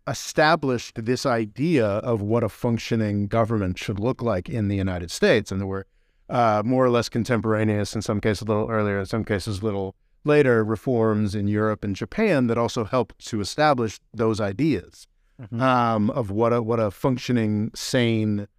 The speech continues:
Speaker 1: government should look like. And I think that we, it's just time for another set of reforms like that. It's time,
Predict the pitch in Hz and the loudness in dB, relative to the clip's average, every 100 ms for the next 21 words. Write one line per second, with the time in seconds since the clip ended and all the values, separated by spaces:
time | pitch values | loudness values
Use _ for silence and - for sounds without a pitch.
0 | _ - 120 113 110 - 104 113 175 110 | _ 0 0 2 -2 -4 -2 0 0 -2
1 | 82 90 - _ - 170 180 185 170 - | -8 -12 -20 _ 0 2 4 2 -2 -2
2 | 160 - 170 160 175 160 - _ - 156 | -2 0 -2 0 2 2 -2 _ -8 -4
3 | 160 147 - - 135 - 139 147 139 113 | -2 -2 -2 -4 -4 -4 0 2 2 0
4 | 120 127 - 120 113 117 117 117 110 110 | -2 -2 0 2 2 2 2 2 2 -2
5 | - - 117 113 104 101 113 - 151 175 | -4 0 0 0 -4 -4 -4 -2 -2 -2
6 | - - 95 95 92 95 98 110 98 - | -8 -10 -2 -2 0 -2 -2 -4 -4 -8
7 | - - 170 156 101 98 120 | -12 -4 0 2 2 0 -4